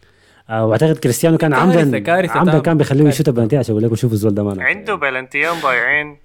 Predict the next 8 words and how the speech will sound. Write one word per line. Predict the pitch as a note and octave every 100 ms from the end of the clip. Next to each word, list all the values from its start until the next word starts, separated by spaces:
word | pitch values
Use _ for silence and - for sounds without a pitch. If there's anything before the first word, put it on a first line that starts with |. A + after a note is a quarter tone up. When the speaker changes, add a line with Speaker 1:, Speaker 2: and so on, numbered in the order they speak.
| -
Speaker 3:
عنده | C#3+ D3+ D3
تل-، | C#3 B2
عنده | G#2+ G#2 A#2+ D3+ D3
ثلاثة | C3 A#2+ B2+ C#3+ C#3+ B2+ A2 F#2 F2 F2 _ _ _ _ _ _
بوستات | A2 A2+ - C3+ C3
بتاع | B2+ G#2
انستغرام | F#2+ - A2+ A2+ A#2+
اعتذارات، | G#2 G2 G2 A2+ A2+ B2+ -